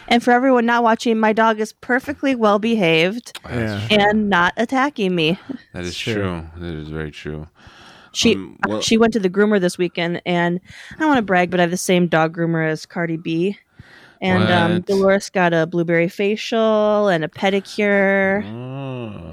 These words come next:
Speaker 3: Wow.
Speaker 2: No
Speaker 1: Pretty
Speaker 2: facials
Speaker 1: big
Speaker 2: for you
Speaker 1: deal.
Speaker 2: this weekend?
Speaker 1: Hmm?
Speaker 2: So no facials for you this weekend?
Speaker 1: Unfortunately, not.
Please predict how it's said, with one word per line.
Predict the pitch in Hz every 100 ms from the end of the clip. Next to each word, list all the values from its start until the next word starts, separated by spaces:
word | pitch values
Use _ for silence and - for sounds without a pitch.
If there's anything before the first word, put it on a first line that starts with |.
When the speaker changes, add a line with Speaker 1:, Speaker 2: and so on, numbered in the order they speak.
| 87 85 85 82 _ _ -
Speaker 3:
Wow. | 101 110 110 104
Speaker 2:
No | 90 95
Speaker 1:
Pretty | - 220
Speaker 2:
facials | 196
Speaker 1:
big | 175
Speaker 2:
for |
you | 170
Speaker 1:
deal. | -
Speaker 2:
this | 101 -
weekend? | 120 123 123 127 117 _ _ _ - - -
Speaker 1:
Hmm? | 240 277 - _ _ _ -
Speaker 2:
So | - 92
no | 92
facials | - 98 - 90
for | -
you | 92 92
this | 95
weekend? | 107 107 117 120 - _ -
Speaker 1:
Unfortunately, | 190 196 196 - 180 175
not. | 175 170 160